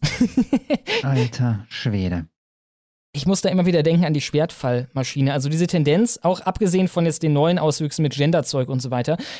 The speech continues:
Speaker 1: von halt, ja, sagen wir mal, linksextremen Kommis und so, alles völlig unnötig zu verkomplizieren. Eine überbringende Person. Wir hatten ja das Fallbeil in Deutschland, halt im Endeffekt so eine, ja, Abwandlung von der Guillotine.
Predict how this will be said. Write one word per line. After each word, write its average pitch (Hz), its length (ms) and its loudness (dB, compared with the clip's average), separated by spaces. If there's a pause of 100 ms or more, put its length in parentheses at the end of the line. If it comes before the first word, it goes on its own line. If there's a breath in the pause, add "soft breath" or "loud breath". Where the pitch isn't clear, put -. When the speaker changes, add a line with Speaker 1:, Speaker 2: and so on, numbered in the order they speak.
Speaker 1:
von 180 240 0
halt, 170 240 0
ja, 151 240 2
sagen 143 200 0
wir 160 60 2
mal, 139 160 2
linksextremen 147 720 2
Kommis 160 420 0
und 131 160 -4
so, 143 140 0 (260 loud breath)
alles 233 500 0
völlig 226 680 0
unnötig 220 480 2
zu 190 80 -2
verkomplizieren. 175 760 -2 (220 loud breath)
Eine 175 140 4
überbringende 202 680 2
Person. 165 680 0 (440 loud breath)
Wir 165 140 2
hatten 214 120 -4
ja 233 100 4
das 196 180 0
Fallbeil 151 580 2
in 139 160 -2
Deutschland, 139 460 0
halt 156 100 -2
im 156 80 -8
Endeffekt 160 400 -2
so 156 80 -2
eine, 135 440 0
ja, 135 200 -4
Abwandlung 143 520 0
von 147 140 -4
der 135 120 0
Guillotine. 147 640 -2